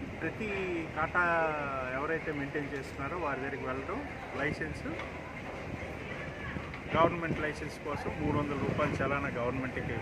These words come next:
పక్కాగా కట్టించడం, కట్టించిన తర్వాత ఇతను ఇవ్వాల్సిన వెరిఫికేషన్ సర్టిఫికేట్ ఇవ్వటం లేదు, ఇవ్వకుండా పెండింగ్ పెట్టేసి వాళ్ళందరి దగ్గర మనిషి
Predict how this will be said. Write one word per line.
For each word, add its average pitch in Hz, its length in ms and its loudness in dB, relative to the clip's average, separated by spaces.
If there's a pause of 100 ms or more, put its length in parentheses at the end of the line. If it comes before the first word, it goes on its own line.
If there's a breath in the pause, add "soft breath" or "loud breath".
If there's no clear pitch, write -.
(100)
పక్కాగా 120 360 0 (100)
కట్టించడం, 107 500 2 (1400)
కట్టించిన 254 440 0 (140)
తర్వాత 185 420 4 (680)
ఇతను 196 280 2
ఇవ్వాల్సిన 214 440 4
వెరిఫికేషన్ 220 580 2
సర్టిఫికేట్ 240 500 8
ఇవ్వటం 196 340 0
లేదు, 127 160 0 (480)
ఇవ్వకుండా 226 420 6 (100)
పెండింగ్ 196 380 6
పెట్టేసి 143 500 4 (720)
వాళ్ళందరి 170 500 8
దగ్గర 226 200 6 (120)
మనిషి 190 240 2